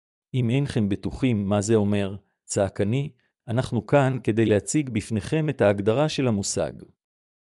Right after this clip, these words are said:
צעקני הכוונה לצבעים עזים מאוד או זוהרים. הדבר יכול לבוא לידי ביטוי למשל בשעון זוהר בחושך. שכן,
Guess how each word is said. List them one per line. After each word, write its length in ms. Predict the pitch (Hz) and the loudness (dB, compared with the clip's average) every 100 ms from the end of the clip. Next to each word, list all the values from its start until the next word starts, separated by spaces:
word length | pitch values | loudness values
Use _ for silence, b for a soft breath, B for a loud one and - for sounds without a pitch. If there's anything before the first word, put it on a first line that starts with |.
| _ _ _ | _ _ _
צעקני 560 | - 92 - 101 127 | -4 -2 -2 0 2
הכוונה 520 | 123 - 98 107 123 | 2 0 0 2 2
לצבעים 600 | 131 113 - 101 104 143 131 | 0 -2 -4 -4 -2 0 0
עזים 360 | 104 120 139 | 0 0 0
מאוד 340 | 120 135 151 143 | 0 0 0 0
או 120 | 131 | 0
זוהרים. 560 | 110 101 98 85 57 - _ _ _ _ _ _ _ _ _ _ | 2 2 2 -4 -8 -14 _ _ _ _ _ _ _ _ _ _
הדבר 440 | 104 95 87 117 117 | -8 -6 0 2 2
יכול 340 | 98 - 110 | 2 4 4
לבוא 260 | 95 110 120 | 4 2 2
לידי 360 | 98 101 117 | 2 2 2
ביטוי 380 | 107 98 131 127 | 0 -2 2 2
למשל 440 | 101 92 - 131 | 2 0 2 2
בשעון 500 | 127 107 - 107 135 | 2 0 -2 -2 -2
זוהר 360 | 127 117 127 123 | 0 2 2 0
בחושך. 800 | 104 - 87 - - 58 - - _ _ _ _ _ _ _ _ _ | -2 -2 -4 -6 -10 -12 -18 -20 _ _ _ _ _ _ _ _ _
שכן, 520 | - - 95 123 107 | -8 -6 -2 0 0